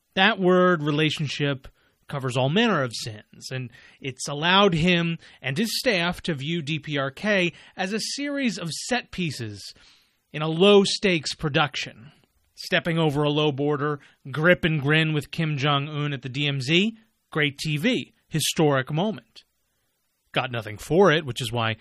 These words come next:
no other president gave that regime the legitimacy it desired. But even worse, Pyongyang tested missiles just this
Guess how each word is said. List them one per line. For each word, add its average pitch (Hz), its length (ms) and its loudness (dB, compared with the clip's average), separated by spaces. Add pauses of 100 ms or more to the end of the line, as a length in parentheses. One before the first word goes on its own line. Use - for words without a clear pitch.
(280)
no 135 240 2
other 107 160 -4
president 135 580 -2
gave 147 320 2
that 147 260 0
regime 147 540 -2
the 127 160 -4
legitimacy 131 920 0
it 113 120 -8
desired. 127 760 0 (560)
But 175 100 -6
even 170 300 -2
worse, 220 560 -4 (360)
Pyongyang 208 560 0 (160)
tested 220 460 -10
missiles 165 480 -10
just 160 540 -4
this 139 300 -2